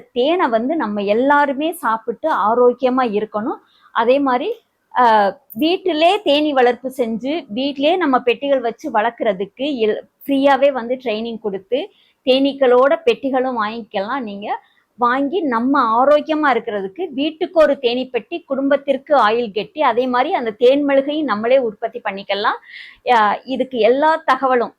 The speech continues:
தேனை பத்தி இன்னும் நிறைய தகவல்கள் நீங்க தெரிஞ்சுக்கலாம் இந்த பயிற்சிக்கு வந்தீங்கன்னா.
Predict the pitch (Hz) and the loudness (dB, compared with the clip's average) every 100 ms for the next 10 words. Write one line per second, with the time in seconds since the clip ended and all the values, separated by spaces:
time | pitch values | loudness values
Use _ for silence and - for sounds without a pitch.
0 | - - 262 277 294 269 254 349 240 262 | -18 -2 0 0 -2 -4 -6 -10 -4 -2
1 | 311 247 226 269 311 269 220 240 240 240 | 0 0 0 0 -2 -2 -2 0 -2 -2
2 | 349 277 226 214 233 233 233 226 226 320 | -4 -4 -6 -6 -2 0 0 0 0 0
3 | 220 202 208 214 220 208 208 196 202 196 | -2 -2 -4 -4 -8 -6 -4 -6 -8 -8
4 | 262 | -8